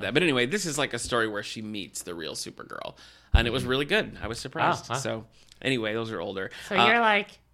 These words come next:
Speaker 1: you're like me, even though you're just a bunch of clay and stupid? And
Speaker 2: Right.
Speaker 1: you work, you make out with Lex Luthor?
Speaker 2: I'm cur-, well, who's the Supergirl from the animated series?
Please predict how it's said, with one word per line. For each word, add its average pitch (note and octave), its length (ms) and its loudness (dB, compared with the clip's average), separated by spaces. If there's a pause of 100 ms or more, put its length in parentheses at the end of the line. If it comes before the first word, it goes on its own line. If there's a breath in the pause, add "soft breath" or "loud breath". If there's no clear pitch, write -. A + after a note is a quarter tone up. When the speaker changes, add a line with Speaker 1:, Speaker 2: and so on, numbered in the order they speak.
Speaker 1:
you're G3+ 180 0
like F3+ 360 0
me, A3+ 300 -2
even F#3+ 140 -4
though F#3 80 -2
you're F#3 160 0
just F3 180 -6
a D#3 40 -8
bunch F#3+ 220 -6
of D#3+ 80 -8
clay F#3 380 0
and C#3 160 -6
stupid? F3+ 420 -8
And G3+ 80 -4
Speaker 2:
Right. A2 280 0
Speaker 1:
you C#3+ 120 -10
work, E3 240 -6
you C#3+ 120 -6
make E3+ 200 -2
out E3+ 140 2
with D3 120 -6
Lex D#3 240 -4
Luthor? F3+ 300 -6
Speaker 2:
I'm C#3 200 0
cur-, E3+ 220 -4
well, D3+ 100 0
who's F4 260 0
the B3+ 60 -4
Supergirl G3+ 440 -2
from F3+ 120 -6
the C#3+ 100 0
animated C3+ 400 -4
series? - 460 -8